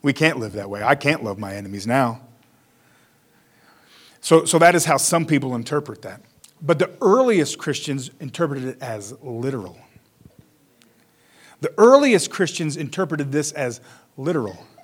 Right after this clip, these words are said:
And then some went even so far as to say that if governments would adopt this, that states and governments should adopt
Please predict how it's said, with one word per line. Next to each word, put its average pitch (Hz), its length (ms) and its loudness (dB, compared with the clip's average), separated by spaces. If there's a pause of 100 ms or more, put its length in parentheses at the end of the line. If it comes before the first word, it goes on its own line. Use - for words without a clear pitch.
(1600)
And 156 120 0
then 156 80 0
some 240 380 2
went 185 140 2
even 156 200 0
so 151 180 -4
far 143 280 -2
as 127 100 -8
to 127 100 -10
say 131 260 -4
that 117 140 -4
if 117 240 -10
governments 143 500 -6
would 117 120 -6
adopt 110 600 -12
this, - 400 -16 (640)
that 131 160 -4
states - 600 0 (200)
and 120 240 -10
governments 151 520 0 (220)
should 160 240 -2
adopt 135 540 -2